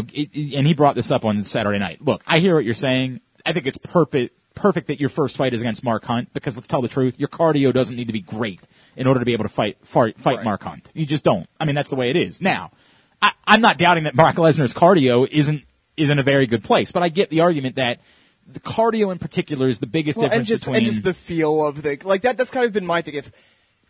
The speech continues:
Speaker 2: my assumption right now, and we don't know, like, the fact that this has been kept such a secret and set, such
Speaker 1: Oh,
Speaker 2: a
Speaker 1: it's
Speaker 2: hush-hush thing is crazy. You know, we don't know.
Speaker 1: Yeah, well,
Speaker 2: Has he
Speaker 1: apparently
Speaker 2: ste-
Speaker 1: if you broke the secret, you're gonna get, uh,
Speaker 2: Take that,
Speaker 1: yeah, right.
Speaker 2: Has he stepped foot in, done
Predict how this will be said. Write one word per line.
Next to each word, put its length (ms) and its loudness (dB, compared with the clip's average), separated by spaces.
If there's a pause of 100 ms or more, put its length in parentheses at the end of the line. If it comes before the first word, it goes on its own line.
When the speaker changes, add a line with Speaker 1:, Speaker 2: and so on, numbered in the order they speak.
(420)
Speaker 2:
my 220 2
assumption 600 0
right 220 -4
now, 240 -6
and 140 -4
we 180 6
don't 120 0
know, 120 -2 (120)
like, 180 -4
the 100 -2
fact 220 2
that 100 -2
this 160 0
has 100 -6
been 160 -6
kept 220 -2
such 300 -2
a 60 -10
secret 460 -4
and 160 -12
set, 300 -4
such 100 4
Speaker 1:
Oh, 60 6
Speaker 2:
a 80 6
Speaker 1:
it's 80 4
Speaker 2:
hush-hush 240 0
thing 120 -2
is 140 -6
crazy. 400 -2 (240)
You 40 -4
know, 80 0
we 220 2
don't 260 -2
know. 280 4 (220)
Speaker 1:
Yeah, 80 6
well, 100 10
Speaker 2:
Has 120 8
he 40 6
Speaker 1:
apparently 300 6
Speaker 2:
ste- 60 8
Speaker 1:
if 100 4
you 80 4
broke 200 6
the 80 -2
secret, 400 2
you're 120 4
gonna 160 2
get, 320 0
uh, 40 6
Speaker 2:
Take 100 6
that, 240 4
Speaker 1:
yeah, 220 4
right. 240 0 (200)
Speaker 2:
Has 320 2
he 100 -6
stepped 380 -4
foot 440 0
in, 220 -6
done 300 2